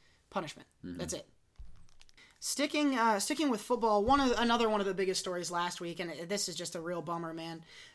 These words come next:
Speaker 1: Uh, Houston Texans rookie quarterback Deshaun Watson having a crazy good year, record-setting even. Uh, la-, A C L injury
Speaker 2: Mm-hmm.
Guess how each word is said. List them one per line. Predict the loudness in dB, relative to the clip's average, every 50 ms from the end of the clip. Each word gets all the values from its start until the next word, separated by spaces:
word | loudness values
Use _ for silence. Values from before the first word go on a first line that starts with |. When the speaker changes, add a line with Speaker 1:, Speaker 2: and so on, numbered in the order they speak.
| _ -4
Speaker 1:
Uh, | -2 0 0 0
Houston | 0 0 2 0 2 0 -2 -2 -2
Texans | 0 0 -2 -2 -2 -4 -6 -4
rookie | -4 -4 -4 -4 -6 -8
quarterback | -6 -6 -6 -6 -4 -6 -8 -8 -6
Deshaun | -6 -4 -4 -2 -2 -4 -4
Watson | -2 0 0 0 0 0 -4 -6 -6 -8 -10 -12 -16 -20 -16 _
having | -2 0 0 0 -4
a | -10
crazy | -12 -12 -12 -8 -4 -2 2 2 2 2 2 -2
good | -2 -4 -4 -4 -4
year, | -4 -4 -4
record-setting | -2 -2 -4 -4 -4 -4 -4 -2 -2 -2 -2 -4 -6 -6 -8
even. | -8 -8 -8 -10 -12 -12 -14 -18 -20 -20 -20 -20 _ _
Uh, | -8 -6 -6 -4 -6 -6 -8 -12 _ _ _ _ -8 -4
la-, | -2 0 0 0 0 -2 -6 -8 -10 -14 _ _ _ -4
A | -2 0
C | 0 2 2 2 2
L | 2 0 -2
injury | -4 -6 -6 -8 -8 -8 -10 -12 -14 _ _ -12
Speaker 2:
Mm-hmm. | -10 -8 -6 -6 -8